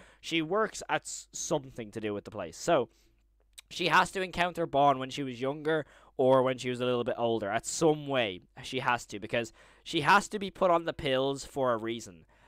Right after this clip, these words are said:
So either she saw Rosemary get killed, which would obviously be traumatic, so she got on the pills for that,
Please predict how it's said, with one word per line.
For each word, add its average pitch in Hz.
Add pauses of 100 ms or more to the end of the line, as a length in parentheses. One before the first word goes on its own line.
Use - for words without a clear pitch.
(140)
So 156
either 180
she 160
saw 214
Rosemary 165
get 127
killed, 165
which 120
would 107
obviously 107
be 104
traumatic, 113
so 104
she -
got 98
on 87
the 95
pills 104
for 110
that, 147